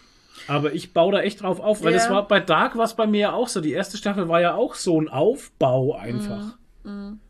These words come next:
Speaker 1: Auf vieles.
Speaker 2: Ja, aber da wurde noch nicht viel aufgelöst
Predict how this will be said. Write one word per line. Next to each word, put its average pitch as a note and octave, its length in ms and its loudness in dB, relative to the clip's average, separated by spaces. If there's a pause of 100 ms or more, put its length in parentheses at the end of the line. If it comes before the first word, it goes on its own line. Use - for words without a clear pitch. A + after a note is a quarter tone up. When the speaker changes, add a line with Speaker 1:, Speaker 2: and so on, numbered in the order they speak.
Speaker 1:
Auf C#3 180 -4
vieles. B2+ 440 -6
Speaker 2:
Ja, A#3+ 140 2
aber B3+ 140 2
da A3+ 160 -4
wurde A#3 240 -6
noch A#3 100 -8
nicht A3+ 220 -10
viel G#3+ 140 -12
aufgelöst G#3 680 -10